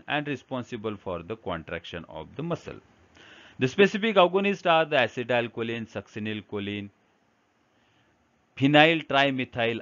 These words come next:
ammonium nicotine, whereas the antagonists are the tubercularine and the bungarotoxin. While the neuronal type are located at all autonomic ganglia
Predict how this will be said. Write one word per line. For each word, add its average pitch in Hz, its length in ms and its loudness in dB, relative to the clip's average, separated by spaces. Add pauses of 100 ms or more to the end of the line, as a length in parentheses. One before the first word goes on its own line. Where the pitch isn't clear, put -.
ammonium 104 800 -4
nicotine, 98 680 -10
whereas 143 540 2
the 123 100 -6
antagonists 120 720 -8
are 104 280 -4
the 95 120 -16 (100)
tubercularine 110 840 -10 (100)
and 95 280 -12
the 82 80 -14 (120)
bungarotoxin. 90 880 -14 (840)
While 117 360 2 (840)
the 113 100 -2
neuronal 214 600 2
type 147 400 2
are 127 180 2
located 135 580 -2 (120)
at 95 320 -2
all 165 520 2
autonomic 110 760 -6
ganglia 90 640 -4